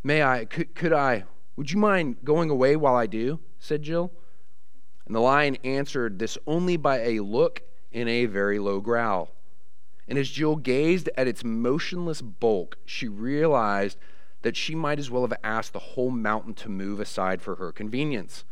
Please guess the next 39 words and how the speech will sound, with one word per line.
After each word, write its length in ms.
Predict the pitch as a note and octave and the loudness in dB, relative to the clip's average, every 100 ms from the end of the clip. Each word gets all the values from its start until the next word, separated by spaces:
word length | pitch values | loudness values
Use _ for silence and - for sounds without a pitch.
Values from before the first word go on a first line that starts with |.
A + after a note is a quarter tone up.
| - - - - - - - - - | -6 -4 -4 -6 -6 -6 -6 -6 -4
The 120 | B2 | -2
delicious 640 | A#2 B2+ B2 D#3 E3 F3 - | 0 2 4 2 2 -2 -2
rippling 500 | B2+ D3+ E3+ E3+ D#3 | -2 0 0 -2 0
noise 280 | C#3 C#3 | 0 -2
of 100 | C3+ | -2
the 80 | A#2+ | -4
stream 640 | - - - A#2+ G#2+ G#2 | -6 -6 -4 -2 -2 0
was 200 | G2+ G#2+ | 0 -2
driving 500 | G#2 A2+ A2 C3+ D3+ | -2 2 2 2 0
her 180 | C3+ C#3+ | -4 -4
nearly 480 | A#2+ A#2 A#2+ B2 A#2+ | -2 -2 -2 -2 -2
frantic. 760 | - - A#2+ A2+ A#2 G2 E2+ - - - - - - - - - - - - D#3+ | -4 -4 -4 -4 -4 -4 -4 -6 -6 -6 -6 -6 -6 -6 -6 -6 -6 -6 -4 -2
"Will 120 | F3 | -2
you 100 | D#3 | -2
promise 460 | - D#3 G3 G3 | -2 -2 0 -2
not 220 | E3+ D3 - | -2 -2 -2
to, 320 | - C3+ B2+ G#2+ | -2 -2 -2 -2
um, 240 | A2+ G2+ - - - - - | -2 -2 -4 -6 -6 -6 -2
do 200 | D3+ F#3+ | 4 6
anything 300 | G#3+ A3 A3+ | 6 6 4
to 60 | |
me 240 | F3+ C#3 B2+ | 2 2 2
if 180 | A#2+ C3 | 2 0
I 80 | |
do 160 | A#2 A2+ | 0 -2
come?" 400 | - A#2 G2 E2+ - | -2 0 0 -2 -4
said 220 | - G2 | -4 -4
Jill. 280 | F#2 F2+ D#2 - - - - - - - - - - | -2 -4 -4 -6 -6 -6 -6 -6 -6 -6 -6 -6 -4
"I 100 | F#2 | -2
make 200 | G#2+ G#2 | -2 -2
no 140 | A2 | -2
promise," 560 | G2+ B2 A2+ D#2+ - - - - - - | -2 -2 -2 -4 -6 -6 -6 -6 -6 -4
said 200 | - G#2 | -2 0
the 80 | G2 | 0
lion. 360 | F#2 E2 D2 - - - - - - - - - | 0 -2 -4 -4 -4 -4 -4 -6 -6 -6 -6 -2
Jill 200 | - C#3 | 2 2
was 140 | D3+ | 2
so 220 | - G#3 | 4 6
thirsty 560 | B3 D3+ A2 - A#2+ D3 | 6 0 0 -2 -2 -2